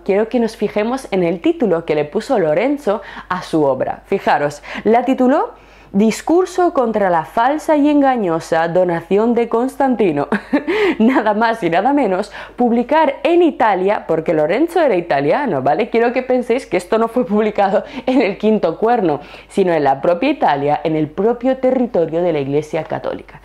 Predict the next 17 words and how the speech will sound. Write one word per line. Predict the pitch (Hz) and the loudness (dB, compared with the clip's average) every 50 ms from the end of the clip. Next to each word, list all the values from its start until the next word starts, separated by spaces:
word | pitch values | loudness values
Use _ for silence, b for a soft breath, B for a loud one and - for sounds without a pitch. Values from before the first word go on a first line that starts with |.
| B B B B 277 B | B B B B -8 B
Así | - 226 220 - 285 247 | -2 -2 0 0 0 0
que | - 262 254 | 2 0 0
Bala, | 233 226 285 311 330 330 330 330 339 330 269 | 2 2 2 2 0 0 0 0 2 2 2
un | 208 196 190 | 2 0 0
italiano, | 190 - 196 175 180 180 185 202 220 240 247 226 | 0 0 0 0 2 2 2 2 0 0 0 -2
un | 185 165 | -2 0
renacentista, | 165 160 151 156 147 - 156 151 147 156 190 190 - - 185 | -2 -2 -2 -4 -4 -4 -4 -4 -2 -2 -4 -4 -4 -4 -6
un | 160 151 143 | -6 -6 -8
filólogo | - - - 165 151 147 165 214 240 214 160 139 170 | -8 -4 -2 0 2 2 2 2 2 2 0 0 0
italiano, | 214 - - 269 240 220 185 156 143 135 147 156 175 B B B B B B B B - | -2 0 0 0 0 2 0 0 0 -2 -4 -6 -6 B B B B B B B B -2
publica | 349 349 330 339 370 359 359 349 330 339 330 - - | 0 2 4 4 2 2 2 2 0 0 0 0 -2
en | 160 160 151 | -2 0 0
la | 147 151 - | 0 -2 0
propia | - 302 359 269 285 262 | 0 0 0 2 0 0
Italia | 247 - - 262 254 254 254 262 247 - | 0 0 0 2 2 2 2 0 0 0
un | 220 220 208 190 | 0 0 2 2
discurso | 170 190 185 - - - 262 277 262 - - 285 277 | 0 -2 -2 -4 -2 0 0 0 0 0 0 0 0